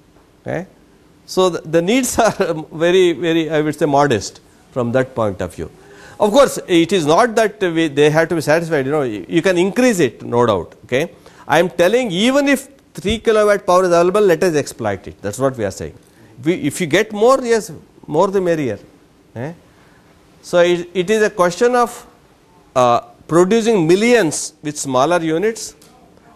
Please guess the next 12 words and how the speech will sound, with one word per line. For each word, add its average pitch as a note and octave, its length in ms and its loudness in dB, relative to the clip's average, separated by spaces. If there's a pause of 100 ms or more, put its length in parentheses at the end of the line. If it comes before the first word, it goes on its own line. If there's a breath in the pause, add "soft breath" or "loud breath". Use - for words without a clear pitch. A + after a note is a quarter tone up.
or B2+ 260 2
big D3+ 300 -4
sizes F3 500 -2
with D3+ 120 -10
smaller A2+ 400 -2
numbers. E2+ 440 -12
So - 340 -14
that's, C3 540 -8
uh, A#2+ 60 -12 (680 soft breath)
yeah, G2 720 -6
I G2+ 200 -10
thi-, - 140 -20